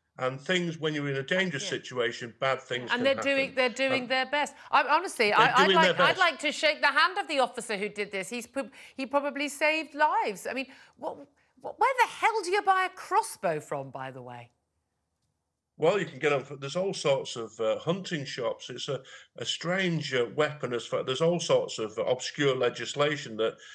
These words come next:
Speaker 1: anybody doing their police inspector's exam could probably tell you, um, uh, the, the, the rules and regulations. The facts are, uh, that it's a bad thing to be carrying around,
Speaker 2: Yeah.
Speaker 1: uh, the streets of London, and particularly if you're trying to break into a house.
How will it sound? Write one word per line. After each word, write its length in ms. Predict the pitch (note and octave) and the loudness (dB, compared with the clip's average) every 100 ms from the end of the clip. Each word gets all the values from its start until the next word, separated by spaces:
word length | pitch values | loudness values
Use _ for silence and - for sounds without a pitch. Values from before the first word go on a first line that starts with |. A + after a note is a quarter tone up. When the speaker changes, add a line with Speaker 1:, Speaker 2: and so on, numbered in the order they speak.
| - _ | -20 _
Speaker 1:
anybody 420 | C3+ C#3+ C#3 C3 B2 | -2 0 2 0 0
doing 300 | C3 B2 A#2+ | -2 -2 -2
their 180 | A#2 | -2
police 400 | A2 - C3+ B2+ | -2 -6 -8 -6
inspector's 640 | B2 A2+ - - C#3+ A#2+ A2 | -8 -6 -2 -2 -2 -4 -2
exam 440 | G2+ G#2 G2+ G2 | -2 0 -2 -2
could 200 | F#2 G2+ | -8 -4
probably 320 | B2 A2 G#2+ | -2 -2 -4
tell 280 | G#2 B2+ A#2 | -4 -2 -2
you, 320 | A2 G#2 G2 F#2+ | -2 -4 -6 -6
um, 420 | G2 G2 F#2+ F#2+ - _ _ _ | -6 -6 -6 -10 -14 _ _ _
uh, 120 | G2+ F#2 | -6 -4
the, 160 | A2 | -6
the, 220 | G#2 G#2 A2 | -6 -4 -4
the 180 | G#2+ | -6
rules 340 | A2 C#3 C3 A#2 | -4 -2 -2 -2
and 80 | A2+ | 0
regulations. 720 | A#2 G#2+ A#2+ D#3 C#3+ A2 G2 | 0 2 0 2 0 -6 -8
The 80 | A#2 | -2
facts 360 | F3 F3 - | 0 0 0
are, 360 | D3 A#2 G2 G#2 _ - _ - | 0 0 -2 -8 _ -20 _ -2
uh, 140 | B2 | -2
that 200 | B2+ C3 | 0 -2
it's 260 | B2+ C#3 - | -2 -4 -4
a 40 | |
bad 360 | C3+ D#3 D3 - | 0 0 0 0
thing 200 | C3 C3 | -2 -2
to 100 | G#2+ | -8
be 100 | A#2 | -10
carrying 400 | - C3+ A#2 A2+ | -4 -2 0 0
around, 480 | A#2 A2+ G#2+ G#2+ G#2 _ _ | 0 0 0 -6 -16 _ _
Speaker 2:
Yeah. 140 | - A2+ | -4 -2
Speaker 1:
uh, 100 | G#2 | -2
the 100 | - | -4
streets 380 | - C#3+ B2+ | -4 -2 -2
of 100 | C3 | -4
London, 340 | A#2+ D#3+ D#3+ G#2+ | -2 -2 0 0
and 180 | B2+ B2+ | -2 -4
particularly 480 | C3+ G3 G3 D3+ | -6 -6 -4 -4
if 80 | A#2+ | -2
you're 100 | A#2 | -4
trying 320 | G#2+ D3 C#3+ | -4 -4 -6
to 100 | B2+ | -6
break 360 | G#2 C3 C3+ C3 | -4 0 0 0
into 300 | A#2+ A2+ A2 | -6 -4 -4
a 60 | G#2+ | 0
house. 420 | C#3+ A#2 F2+ | 2 0 -4